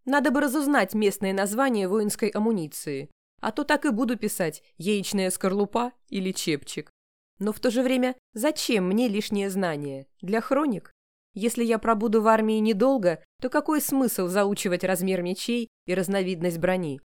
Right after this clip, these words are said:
Интересно, конечно, но смогу ли я, оказавшись на земле, рассказывать о Рагуверде? Наверняка наличие портала — засекреченная информация – Иначе у нас давно трубили бы о лифтах, увозящих прямиком в Средневековье.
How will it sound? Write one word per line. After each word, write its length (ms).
Интересно, 640
конечно, 560
но 80
смогу 340
ли 100
я, 300
оказавшись 640
на 120
земле, 440
рассказывать 680
о 60
Рагуверде? 720
Наверняка 680
наличие 500
портала — 600
засекреченная 760
информация – 720
Иначе 400
у 60
нас 240
давно 380
трубили 460
бы 180
о 140
лифтах, 480
увозящих 640
прямиком 480
в 40
Средневековье. 840